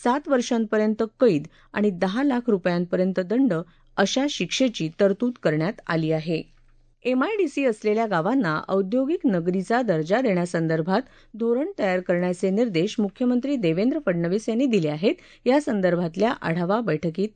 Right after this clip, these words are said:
काल ते बोलत होते. औद्योगिक क्षेत्राचा विकास अधिक वेगानं करण्यासाठी एमआयडीसी असलेल्या गावांना औद्योगिक नगरीचा दर्जा दिल्यास त्या गावांच्या विकासाबरोबरच संबंधित भागात मूलभूत सुविधा आणि पायाभूत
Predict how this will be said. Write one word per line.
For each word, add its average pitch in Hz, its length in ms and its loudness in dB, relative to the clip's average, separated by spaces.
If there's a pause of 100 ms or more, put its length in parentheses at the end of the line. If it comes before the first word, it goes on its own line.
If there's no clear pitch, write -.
काल 262 280 0
ते 175 60 2
बोलत 156 320 0
होते. 160 260 0 (380)
औद्योगिक 285 440 0
क्षेत्राचा 247 520 0
विकास 220 380 0
अधिक 214 280 0
वेगानं 170 380 0
करण्यासाठी 208 680 0 (300)
एमआयडीसी 277 540 0
असलेल्या 220 420 0
गावांना 185 560 0
औद्योगिक 185 500 0
नगरीचा 180 460 -2
दर्जा 165 360 0
दिल्यास 170 400 0 (320)
त्या 262 140 2
गावांच्या 277 480 0
विकासाबरोबरच 190 1000 0 (220)
संबंधित 277 600 0
भागात 254 360 0
मूलभूत 196 440 2
सुविधा 202 440 -2 (100)
आणि 185 200 0
पायाभूत 185 420 0